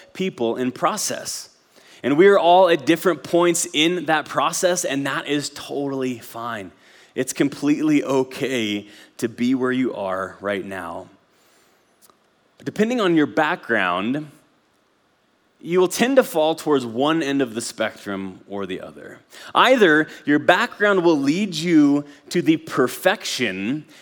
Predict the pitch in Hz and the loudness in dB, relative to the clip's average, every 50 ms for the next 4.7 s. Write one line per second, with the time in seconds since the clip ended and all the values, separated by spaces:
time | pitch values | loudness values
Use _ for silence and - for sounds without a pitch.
0 | - _ - 120 131 131 131 139 135 143 165 160 - - 110 92 90 - - 92 | -14 _ -4 -2 0 2 0 0 0 -2 -6 -6 -6 -6 -4 -6 -6 -6 -10 -12
1 | 87 82 87 101 127 147 147 139 _ _ _ - - _ _ _ _ _ _ _ | -10 -10 -8 -10 -10 -12 -14 -18 _ _ _ -20 -20 _ _ _ _ _ _ _
2 | _ _ _ _ _ _ _ _ _ _ _ 117 120 139 143 165 208 226 226 - | _ _ _ _ _ _ _ _ _ _ _ -2 0 0 2 2 0 -2 -2 -4
3 | - - 208 196 185 185 180 185 - 175 151 147 - 151 147 160 165 160 - - | -6 -6 -4 0 0 0 0 0 -2 -2 -2 -2 -4 -4 -4 -2 -2 -4 -6 -8
4 | 143 131 - - - 143 143 135 - - 135 123 110 | -10 -10 -10 -8 -8 -6 -8 -8 -8 -8 -8 -8 -8